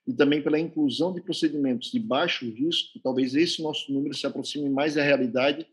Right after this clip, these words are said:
do que o de um hospital terciário, de um hospital de grande porte. Então, a declaração de Helsinki, ela está ajudando a nortear também até um posicionamento institucional da S B A em relação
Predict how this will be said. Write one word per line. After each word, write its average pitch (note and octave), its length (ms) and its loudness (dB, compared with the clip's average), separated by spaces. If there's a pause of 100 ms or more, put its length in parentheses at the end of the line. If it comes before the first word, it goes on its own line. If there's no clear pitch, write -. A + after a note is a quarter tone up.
(400)
do C#3+ 160 2
que D#3+ 460 0 (260)
o C#3 320 4
de B2+ 140 2
um C3+ 80 4
hospital C3+ 460 2
terciário, C3 680 2
de A#2 60 -4
um A#2+ 40 -2
hospital A#2 300 -4
de A2+ 120 -2
grande A#2+ 220 0
porte. G#2 500 -8 (440)
Então, C3+ 360 4
a D#3+ 120 2
declaração E3+ 600 0
de C3+ 60 0
Helsinki, C#3 420 -2
ela C3 100 0
está C3+ 680 2
ajudando B2 440 0
a C#3 40 -2
nortear B2+ 580 0
também C#3+ 540 -2 (280)
até B2 200 2
um D#3 100 4
posicionamento D#3+ 840 2
institucional C3+ 920 0
da A#2+ 100 0
S A#2+ 240 -6
B A2+ 160 -2
A C3+ 260 2 (380)
em C3 80 4
relação B2+ 760 4